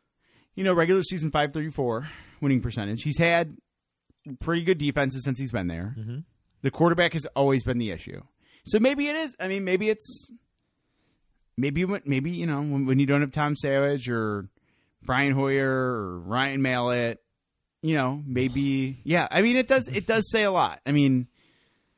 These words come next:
Speaker 1: you know, where would Bill Belichick be with, with, um, whoever, Tom Savage?
Speaker 2: Yeah.
Speaker 1: I don't know.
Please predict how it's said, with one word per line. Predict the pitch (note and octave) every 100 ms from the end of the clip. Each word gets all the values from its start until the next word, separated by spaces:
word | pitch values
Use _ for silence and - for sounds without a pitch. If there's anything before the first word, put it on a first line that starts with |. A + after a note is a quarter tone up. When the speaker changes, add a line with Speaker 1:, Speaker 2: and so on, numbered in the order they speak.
| _
Speaker 1:
you | - E3+
know, | C#3+
where | D3
would | E3+ D3
Bill | D#3+
Belichick | D3 C#3+ C3 C#3 B2
be | B2+ A#2
with, | A2+ A2 G#2+ F#2+ - - _ _ _ _ _ _ _ _ _
with, | D#3 A#2 G#2+ G2
um, | A2 G#2 G2 F#2+ F2 - _ G2+
whoever, | A#2+ A2 F#2+
Tom | F#2 C3 A#2
Savage? | A2+ F2+ D2+ D2 -
Speaker 2:
Yeah. | G2 F#2 -
Speaker 1:
I | C3+
don't | A2
know. | D#2+ E2